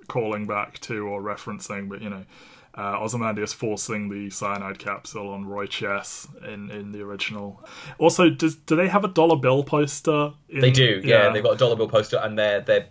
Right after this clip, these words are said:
Speaker 2: putting batteries into a big bucket, which is
Speaker 1: Yes.
Speaker 2: kind of the first hint at kind of what is going on with the Seventh Cavalry in the background. Uh, I think later on we find out that the batteries are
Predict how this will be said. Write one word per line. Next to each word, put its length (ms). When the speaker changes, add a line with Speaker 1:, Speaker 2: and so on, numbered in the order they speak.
Speaker 2:
putting 340
batteries 640
into 300
a 60
big 320
bucket, 460
which 220
is 80
Speaker 1:
Yes. 800
Speaker 2:
kind 220
of 100
the 80
first 340
hint 360
at 200
kind 220
of 140
what 520
is 180
going 220
on 120
with 100
the 60
Seventh 200
Cavalry 320
in 60
the 60
background. 640
Uh, 280
I 60
think 160
later 260
on 60
we 80
find 260
out 120
that 120
the 60
batteries 420
are 400